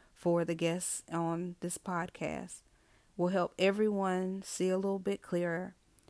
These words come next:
and feel a little bit lighter, be a little bit healthier mentally and physically, so we can really build a community. That's always been what this is about for me, is building a safe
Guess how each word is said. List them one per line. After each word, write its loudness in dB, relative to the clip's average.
and -2
feel 2
a 2
little 0
bit 0
lighter, -4
be 4
a 6
little 2
bit 0
healthier -2
mentally 2
and -2
physically, -2
so -2
we 2
can 2
really 2
build 0
a -6
community. -2
That's -4
always 2
been -2
what -4
this 0
is -4
about -2
for -6
me, -6
is 0
building 2
a -2
safe 0